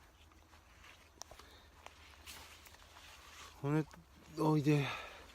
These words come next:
한 번 더 한 오 차 정도. 마지막 집게질은 이 집게가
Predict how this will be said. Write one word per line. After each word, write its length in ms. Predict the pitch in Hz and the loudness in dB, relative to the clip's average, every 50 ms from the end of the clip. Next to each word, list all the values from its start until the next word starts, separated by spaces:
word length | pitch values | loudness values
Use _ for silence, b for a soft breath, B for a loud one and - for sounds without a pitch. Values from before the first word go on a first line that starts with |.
| B B B B B B - - - - - - - - - - - - - - | B B B B B B -20 -20 -20 -20 -20 -20 -20 -20 -20 -20 -20 -20 -4 0
한 100 | 151 151 | 6 10
번 160 | 160 160 151 135 | 12 12 12 12
더 260 | 151 147 147 143 131 | 12 12 12 12 12
한 380 | 135 139 139 135 135 131 131 131 | 10 8 8 8 8 8 8 8
오 160 | 131 143 160 | 8 8 8
차 200 | - - 151 139 | 6 8 8 8
정도. 300 | 127 123 123 117 117 104 98 - B B B B B B B B B B B - - | 10 10 10 8 8 6 4 0 B B B B B B B B B B B 0 6
마지막 340 | - 131 143 165 175 170 147 | 8 8 10 12 12 10 10
집게질은 680 | - - - 180 175 156 165 147 147 143 143 147 135 123 | 6 6 8 10 10 12 12 12 12 12 12 12 12 10
이 140 | 123 127 117 | 6 6 4
집게가 680 | - - - - 151 151 127 117 113 127 127 101 80 | 0 -4 2 4 4 6 8 8 8 8 6 4 0